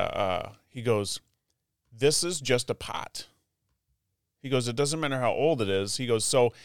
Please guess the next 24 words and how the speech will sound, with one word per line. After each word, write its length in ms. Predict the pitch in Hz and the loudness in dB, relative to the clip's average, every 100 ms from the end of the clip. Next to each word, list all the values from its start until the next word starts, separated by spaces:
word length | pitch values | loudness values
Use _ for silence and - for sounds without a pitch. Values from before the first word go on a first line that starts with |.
| - - - | -20 -20 -4
in, 320 | 143 131 123 - | 0 0 -2 -2
in, 220 | 139 127 | -2 0
like, 320 | 117 110 - - _ _ _ _ _ _ _ - | 0 -2 -4 -18 _ _ _ _ _ _ _ -6
in 160 | 147 127 | -4 -2
two 200 | 180 175 | -2 2
thousand 440 | 180 160 139 123 | 8 8 8 2
years, 600 | 127 143 107 98 104 - - _ _ | 2 4 4 2 -4 -6 -12 _ _
is 120 | 135 | -4
someone 300 | - 143 143 | 0 2 0
gonna 220 | 139 135 120 | 0 0 2
hold 260 | 131 127 | 2 6
up 180 | 120 120 | 6 6
one 140 | 123 123 | -2 0
of 60 | |
those 200 | 113 110 - _ _ _ | 0 0 -4 _ _ _
glass 380 | 127 123 120 123 | 0 4 4 2
vases 400 | 120 127 - 120 | 0 0 -2 -4
that 200 | 120 - | -4 -4
you 60 | |
get 160 | 117 117 | -4 -4
flowers 440 | - 113 123 120 | 2 6 6 4
in 140 | 120 110 | 0 -4
from 200 | 107 101 | -6 -8
Kmart 520 | 127 135 104 87 139 | -4 -2 0 -2 -6